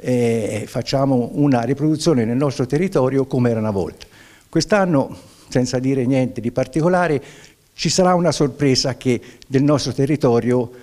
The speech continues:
eh, che va anche più là del nostro territorio. Di più non possiamo aggiungere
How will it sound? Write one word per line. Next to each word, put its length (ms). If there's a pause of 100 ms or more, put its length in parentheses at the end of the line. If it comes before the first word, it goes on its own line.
(200)
eh, 420
che 160
va 200
anche 340
più 180
là 320
del 140
nostro 300
territorio. 500 (320)
Di 100
più 180
non 180
possiamo 360
aggiungere 600